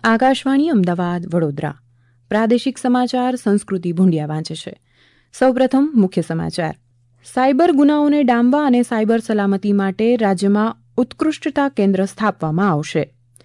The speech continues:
કેન્દ્રીય રાજ્યમંત્રી નીમુબેન બાંભણિયાએ જણાવ્યું છે કે કેન્દ્રીય અંદાજપત્ર ભારતના મધ્યમ વર્ગની આકાંક્ષાઓને પૂર્ણ કરશે. પાકિસ્તાન સરકારે ગુજરાતના અઢાર અને કેન્દ્રશાસિત પ્રદેશ દીવના ત્રણ માછીમારોને જેલ મુક્ત કર્યા.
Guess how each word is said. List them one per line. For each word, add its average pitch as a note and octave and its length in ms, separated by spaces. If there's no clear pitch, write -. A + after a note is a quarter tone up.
કેન્દ્રીય A#3+ 360
રાજ્યમંત્રી A#3 540
નીમુબેન A3+ 500
બાંભણિયાએ A3+ 500
જણાવ્યું F3 380
છે C4+ 240
કે C4+ 140
કેન્દ્રીય A#3+ 440
અંદાજપત્ર A3+ 720
ભારતના G#3 540
મધ્યમ G#3 360
વર્ગની F#3+ 380
આકાંક્ષાઓને F#3+ 760
પૂર્ણ D#3+ 280
કરશે. - 380
પાકિસ્તાન D4+ 540
સરકારે C4+ 500
ગુજરાતના A3+ 580
અઢાર A#3 340
અને G#3+ 300
કેન્દ્રશાસિત A3 760
પ્રદેશ G3 380
દીવના G3 420
ત્રણ B3+ 400
માછીમારોને G3 680
જેલ F#3+ 300
મુક્ત E3 240
કર્યા. E3+ 280